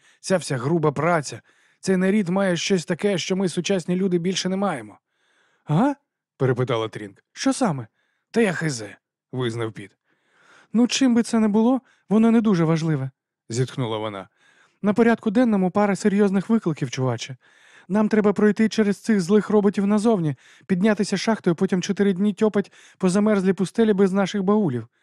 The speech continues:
До планеру». «Але там ще два інших зорольоти, в яких ми не були.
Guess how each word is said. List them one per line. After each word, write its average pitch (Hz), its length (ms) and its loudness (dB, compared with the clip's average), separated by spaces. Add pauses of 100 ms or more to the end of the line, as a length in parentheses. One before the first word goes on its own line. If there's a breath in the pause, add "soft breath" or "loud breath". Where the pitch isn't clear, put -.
(220)
До 185 100 0
планеру». 139 460 0 (560)
«Але 123 260 -4
там 143 320 -2
ще 143 220 -4
два 143 200 0
інших 147 340 -2
зорольоти, 120 520 -4 (280)
в 127 40 -8
яких 135 300 -4
ми 143 100 -2
не 139 100 -4
були. 127 280 -6